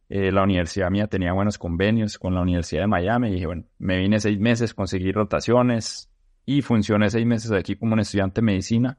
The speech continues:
para estar seguro de que no era solo lo material. Afortuna-, desafortunadamente tuve siempre experiencias tan buenas que nunca tuve como la parte mala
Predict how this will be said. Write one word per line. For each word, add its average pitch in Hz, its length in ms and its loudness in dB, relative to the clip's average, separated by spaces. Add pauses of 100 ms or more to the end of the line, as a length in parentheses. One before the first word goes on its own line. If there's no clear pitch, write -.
(140)
para 104 160 4
estar 98 220 0
seguro 110 340 0
de 95 120 4
que 92 120 -2
no 90 80 2
era 98 140 2
solo 104 240 0
lo 95 120 2
material. 85 540 -2 (180)
Afortuna-, 98 560 0
desafortunadamente 107 1160 0 (400)
tuve 117 640 2
siempre 117 440 0
experiencias 98 640 -2
tan 95 180 0
buenas 123 560 -2
que 98 140 -2
nunca 95 320 0
tuve 107 280 2
como 90 220 -2
la 90 180 -2
parte 92 320 0
mala 107 540 0